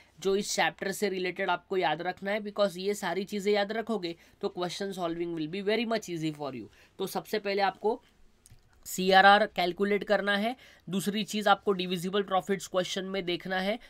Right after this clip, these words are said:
और उसके बेसिस पे आपको क्या करना है, उसके बेसिस पे आपको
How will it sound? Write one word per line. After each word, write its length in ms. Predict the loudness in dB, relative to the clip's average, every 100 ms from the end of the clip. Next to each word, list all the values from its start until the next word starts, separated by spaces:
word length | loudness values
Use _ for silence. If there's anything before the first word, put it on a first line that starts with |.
| -4
और 120 | -2 0
उसके 300 | -2 -2 0
बेसिस 360 | 0 -4 -8
पे 140 | -2 -2
आपको 280 | 0 -4
क्या 160 | -4 -2
करना 260 | -2 -4 -2
है, 80 |
उसके 300 | -2 -4 -6
बेसिस 340 | -6 -6 -8 -10
पे 140 | -2
आपको 420 | -2 -2 -6 -6